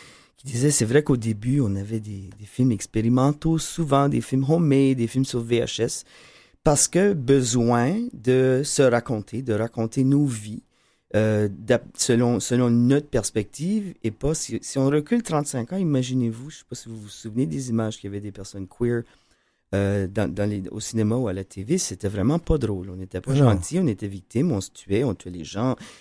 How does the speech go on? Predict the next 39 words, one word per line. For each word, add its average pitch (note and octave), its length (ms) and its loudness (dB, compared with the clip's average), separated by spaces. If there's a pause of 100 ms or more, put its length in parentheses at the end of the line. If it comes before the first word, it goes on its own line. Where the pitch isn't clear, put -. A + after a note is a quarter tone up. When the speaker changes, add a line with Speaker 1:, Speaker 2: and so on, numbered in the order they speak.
Speaker 1:
C'était A2 320 0
pas, - 180 -2
euh, A2 500 0 (160)
c'était, - 440 -12 (100)
c'était - 320 -2
Speaker 2:
On C#3 140 4
se - 60 -2
suicidait, B2 520 4
puis - 80 -2
on B2+ 40 6
était B2 100 6
Speaker 1:
c'était, B2+ 260 6
Speaker 2:
tous C3+ 80 4
Speaker 1:
c'est C3+ 100 8
ça. B2 120 6
Speaker 2:
malheureux, A2 200 6
là, F#2 140 0
oui. G2+ 240 2
Speaker 1:
C'était - 220 0
pas G#3 160 2
des F3 140 2
belles, D#3 260 4
ce E3 100 -4
qu'on B2+ 180 0
appelle B2 280 2
des C3+ 100 2
représentations. A#2 840 0
Si - 160 -6
on, A#2 80 0
si B2+ 280 -4
on, C#3 100 4
si C#3+ 360 0
on D#3 80 4
se - 160 2
voyait F#3 460 4
comme F3+ 180 2
ça D#3 160 0
à D3 40 4
l'écran C3+ 500 0